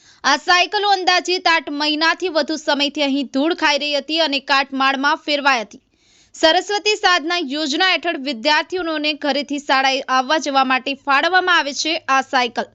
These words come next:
ઉનાના કંસારી ગામના મંદિરમાં ગ્રાઉન્ડમાં અંદાજિત આઠસો થી વધુ સાયકલો ભંગાર હાલતમાં રાખવામાં આવેલ. હાલમાં આ સાયકલો ઉપર રંગ રોગાન કરી અને તેનું સમારકામ કરવામાં આવી રહ્યું છે.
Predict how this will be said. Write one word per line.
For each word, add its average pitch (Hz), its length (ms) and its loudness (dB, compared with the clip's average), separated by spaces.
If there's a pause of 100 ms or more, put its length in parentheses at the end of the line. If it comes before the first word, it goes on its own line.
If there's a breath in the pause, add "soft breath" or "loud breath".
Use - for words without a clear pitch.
(480 soft breath)
ઉનાના 302 400 4
કંસારી 359 540 0
ગામના 370 360 2
મંદિરમાં 330 720 0
ગ્રાઉન્ડમાં 339 540 2
અંદાજિત 311 560 0
આઠસો 285 420 -2
થી 311 140 -2
વધુ 285 360 0
સાયકલો 302 520 0
ભંગાર 277 420 -2
હાલતમાં 294 640 0 (100)
રાખવામાં 285 520 2
આવેલ. 202 160 -8 (520 soft breath)
હાલમાં 381 400 4
આ - 20 2
સાયકલો 359 460 0
ઉપર 339 240 2
રંગ 302 240 2
રોગાન 302 440 2
કરી 359 240 0
અને 320 140 0
તેનું 294 260 -6
સમારકામ 302 640 0
કરવામાં 311 480 2
આવી 269 140 0
રહ્યું 240 200 -6
છે. 254 160 -2